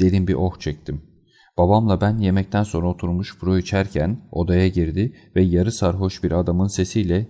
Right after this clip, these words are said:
niyetini açıkladı. "Norfolk'tan sıkıldım artık," dedi. "Hampshire'a, Bay Beddoes'a gidiyorum. O da beni görünce sevinecektir, eminim."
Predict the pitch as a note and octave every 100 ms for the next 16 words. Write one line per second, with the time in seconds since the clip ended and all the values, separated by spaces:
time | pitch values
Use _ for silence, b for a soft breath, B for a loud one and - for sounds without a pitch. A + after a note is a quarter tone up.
0 | - E2+ D#2+ E2 D#2 D2+ - D2+ D2 D2+
1 | _ _ _ _ b b b - F#2+ G2
2 | G2+ G2 G2+ G2 G2+ F#2+ F2+ F2 D2 -
3 | - - - _ - D3 - - _ -
4 | G2+ G2+ - D#2+ D#2 D2 E2+ F#2+ G2 F#2+
5 | F2+ F2 D2+ D2+ D2 C#2+ D2+ - _ b
6 | b - A2+ G#2+ F#2+ G2 G2 F#2+ F#2 F#2
7 | G2 F2+ F2+ F2+ E2+ - - - - F2+
8 | F2 D#2